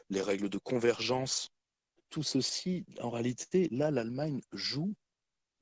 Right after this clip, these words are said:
euh, des, un fait identitaire et non un fait politique. Ce fameux patriotisme constitutionnel habermasien, qui n'est rien de plus que l'actuel visage du printemps germain, et qui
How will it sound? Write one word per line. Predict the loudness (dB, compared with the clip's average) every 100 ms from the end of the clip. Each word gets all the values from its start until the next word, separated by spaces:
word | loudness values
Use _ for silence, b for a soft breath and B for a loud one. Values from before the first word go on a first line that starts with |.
| -10
euh, | -4 -4 -4 -6 -8 _ _ -6
des, | 0 0 0
un | -2
fait | 0 4 4 4
identitaire | 2 2 2 2 0 2 4 4 2
et | 2
non | 6 6 6
un |
fait | 2 -2
politique. | 0 -2 -4 -10 -14 _ _ _ -8
Ce | -8 -2 0
fameux | 2 2 2
patriotisme | 4 4 2 2 2 2 0 0 2 2
constitutionnel | 2 2 2 0 0 2 4 4 4
habermasien, | 4 4 4 6 6 4 -2 B B
qui | 4 6
n'est |
rien | 6 6 6
de |
plus | 4 4 4 4
que | 4
l'actuel | 4 6 2 0 6 6 6
visage | 0 -4 -4 -6
du | -8
printemps | -10 -12 -4
germain, | -4 -4 -12 _ _ _ _ _ _ _ -8 -2
et | -2 -2
qui | 0 0 0 -6